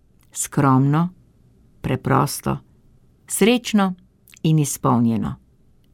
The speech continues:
Sem mati in gospodinja, ki skrbi za družino. Služim in molim in se zahvaljujem Gospodu. Nikjer v Svetem pismu ni zapisano, da bosta v življenju z Jezusom tekla med in mleko.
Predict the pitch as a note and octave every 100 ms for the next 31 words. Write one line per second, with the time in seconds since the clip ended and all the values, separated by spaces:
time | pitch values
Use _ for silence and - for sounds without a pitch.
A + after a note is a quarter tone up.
0 | _ _ - - D#3 D3+ F3 G3 G3 -
1 | F#3 F3+ - F3+ D3+ - C#3 C#3+ F#3 F3+
2 | E3 D#3 _ _ F3 - D#3+ D3+ D3+ D3
3 | C#3+ D3 C#3+ C3+ A2+ - _ _ _ _
4 | _ _ _ _ - A3+ B3+ A#3 A3+ G#3
5 | - F#3 F3 E3+ E3 E3 D#3+ - _ -
6 | F#3 E3+ F3 D#3 D3+ - C#3+ C#3+ D3 C#3+
7 | C#3+ C#3+ - B2+ A#2 A#2+ - _ _ _
8 | _ _ _ _ _ _ _ _ - -
9 | - F#3+ F#3 E4 C4 - G#3+ A3 F3+ G3+
10 | G3+ - F3 F3+ E3+ D3+ F#3 F3+ E3 D#3
11 | D3 D3+ - D3+ C#3+ C#3+ C#3+ D#3 E3+ F3
12 | D#3 C#3 D#3 D#3+ D3 - C#3+ - C#3+ C3+
13 | D3+ D#3 D3 D#3+ D3+ D3 D3+ C3 B2+